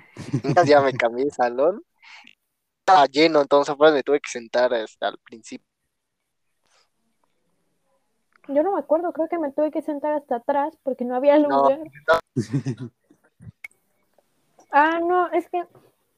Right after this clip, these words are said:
Speaker 2: el primer día
Speaker 3: El
Speaker 2: casi
Speaker 3: mero,
Speaker 2: llego
Speaker 3: mero
Speaker 2: tarde.
Speaker 3: primer día.
Speaker 2: Ajá. Y el segundo día sí llegué tarde.
Speaker 1: Ujú.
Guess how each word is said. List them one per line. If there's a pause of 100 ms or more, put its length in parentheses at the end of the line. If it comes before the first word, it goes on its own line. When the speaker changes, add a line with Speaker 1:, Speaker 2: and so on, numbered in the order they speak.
(220)
Speaker 2:
el
primer
día
Speaker 3:
El (1000)
Speaker 2:
casi
Speaker 3:
mero,
Speaker 2:
llego
Speaker 3:
mero
Speaker 2:
tarde.
Speaker 3:
primer
día. (200)
Speaker 2:
Ajá. (880)
Y
el
segundo
día
sí
llegué
tarde. (720)
Speaker 1:
Ujú.